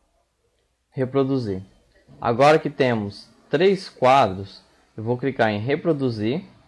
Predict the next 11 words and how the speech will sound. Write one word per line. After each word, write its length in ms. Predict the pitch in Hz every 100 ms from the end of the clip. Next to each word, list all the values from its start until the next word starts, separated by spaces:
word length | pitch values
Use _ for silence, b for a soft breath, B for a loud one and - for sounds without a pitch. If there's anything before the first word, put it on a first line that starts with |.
| b b b b b _
e 80 | -
percebo 500 | - 143 - 165 165
que 100 | -
o 20 |
efeito 640 | 156 151 - 156 208 214 135
da 100 | 135
animação 680 | 131 127 123 123 160 165 - b b _
ficou 400 | - 131 160 196
diferente. 840 | 190 180 - 131 110 98 95 - _ _ _ b b b _
Se 180 | - 180
eu 160 | 196